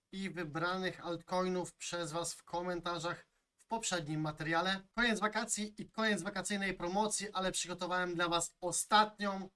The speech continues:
tak dużą promocję w najbliższym czasie na wszystkie kursy edukacyjne, ale za chwilkę sobie do tego przyjdziemy szczegółowo i wracam z moim produktem Spot Premium, który dał naprawdę dużo zarobić, kiedy właśnie ten kurs, ten produkt był dostępny dla moich partnerów edukacyjnych,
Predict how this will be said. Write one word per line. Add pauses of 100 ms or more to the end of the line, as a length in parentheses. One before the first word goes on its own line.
(160)
tak
dużą
promocję
w
najbliższym
czasie (120)
na
wszystkie
kursy
edukacyjne,
ale
za
chwilkę
sobie (280)
do
tego (220)
przyjdziemy
szczegółowo
i
wracam
z
moim
produktem
Spot
Premium,
który
dał
naprawdę
dużo
zarobić,
kiedy
właśnie
ten
kurs,
ten
produkt
był
dostępny
dla
moich
partnerów
edukacyjnych,